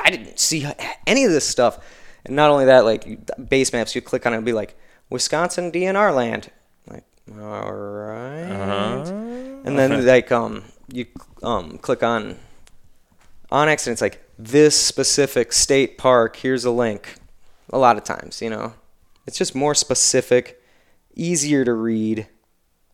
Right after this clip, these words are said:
Speaker 1: and, um, with the exception of, like, those state selected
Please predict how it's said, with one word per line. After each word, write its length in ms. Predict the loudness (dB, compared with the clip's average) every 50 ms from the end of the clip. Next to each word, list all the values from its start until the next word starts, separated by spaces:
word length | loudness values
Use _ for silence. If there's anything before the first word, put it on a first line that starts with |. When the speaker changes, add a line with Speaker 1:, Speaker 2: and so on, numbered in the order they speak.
| _ _ _ _ _ _ _ _ _ -10
Speaker 1:
and, 320 | -8 -6 -6 -4 -2 0
um, 380 | 0 0 0 -4 -8 -10 -14 -18 _ _ _ _ _ _ _ _ _ _ _ _ -20 -20 _ _ _ _ -20 _ _ -4 -2
with 160 | -2 -2 0
the 100 | 0 0
exception 480 | 2 2 4 4 4 2 2 -4 -2
of, 260 | 0 0 0 -2 0 -2
like, 160 | -2 0 0
those 160 | -2 -2 -2
state 420 | -2 -2 -2 0 -2 -2 -2 -2 -6
selected 600 | -6 -6 -2 -2 -2 -4 -2 -6 -8 -8 -8